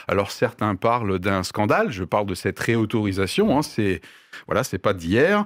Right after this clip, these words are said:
Et d'autres disent, « Bah oui, mais bon, on n'a pas mieux pour l'instant, donc c'est un peu un mal nécessaire. » Alors, hmm, peut-être qu'on se dit là, aujourd'hui, « Ouais, mais les enjeux spirituels, Philippe, euh, sont pas très, très, euh, évidents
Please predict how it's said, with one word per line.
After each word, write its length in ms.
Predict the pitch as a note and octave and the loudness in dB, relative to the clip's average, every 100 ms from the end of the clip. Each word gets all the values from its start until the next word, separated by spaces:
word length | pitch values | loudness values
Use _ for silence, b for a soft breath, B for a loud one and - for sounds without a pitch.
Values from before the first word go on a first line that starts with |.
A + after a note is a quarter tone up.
| B B | B B
Et 160 | A2 | 0
d'autres 260 | G2+ D3+ C#3 | 2 2 2
disent, « 260 | G#2+ F3+ G2+ | 0 0 2
Bah 100 | F#2+ | 2
oui, 200 | A2+ C#3+ | 2 2
mais 100 | G2+ | 2
bon, 240 | A2 D#4 | 2 2
on 20 | A#2+ | 2
n'a 100 | G2+ | 2
pas 180 | B2+ | 0
mieux 280 | G#2+ G#2+ D#3 | 0 0 0
pour 120 | - | -2
l'instant, 360 | G2 F#2+ - D#3 | -2 0 0 2
donc 160 | B2 - | 0 0
c'est 200 | B2 C3 | 0 2
un 140 | A#2+ | 0
peu 220 | - E3 A#2 | 0 0 2
un 140 | A#2 | 2
mal 380 | A2+ C#3+ F3 F3 _ _ _ _ - | 2 2 0 -4 _ _ _ _ -2
nécessaire. » 1000 | F2+ B2+ G#3 - C#3 - B2 A2+ G#2+ G2 B B B B | 2 2 2 0 -2 2 4 4 2 -2 B B B B
Alors, 480 | A3 F3+ D3+ C#3+ - _ _ | 2 4 2 0 -4 _ _
hmm, 500 | A3+ C#4 C#4+ C#4+ C4+ G#3+ | -4 0 2 2 2 4
peut-être 400 | A#3 G#3+ C#4+ - | 2 2 -2 0
qu'on 160 | A#3+ | -2
se 160 | - A#3 | 0 0
dit 300 | F#3 A#3+ C4+ | 2 2 4
là, 280 | A#3+ B3+ B3+ | 4 6 6
aujourd'hui, « 640 | A3+ G#3 G3+ F#3+ G#3 B3 B3 | 4 4 2 2 2 2 4
Ouais, 180 | G#3 | 4
mais 100 | A3+ | 4
les 220 | G3 F3 F3 | 2 2 2
enjeux 260 | G#3 G#3 | 4 2
spirituels, 720 | G#3+ - F#3+ E3+ - A3 C#4 | 0 0 0 0 2 2 4
Philippe, 520 | B3 G3 E3+ B3 B3 G#3+ | 0 -2 2 2 2 0
euh, 500 | F#3+ F3+ F3 E3 D#3 | 2 4 4 4 2
sont 260 | - E3+ | 0 -2
pas 200 | C#3 A#3+ | 2 2
très, 220 | A#3+ - F3 | 2 0 -2
très, 360 | - G#3+ G3 | 2 2 6
euh, 200 | D3+ C3+ | 6 6
évidents 560 | C3 A#3+ F#3+ C3+ C#3+ A#3+ | 4 2 2 4 4 4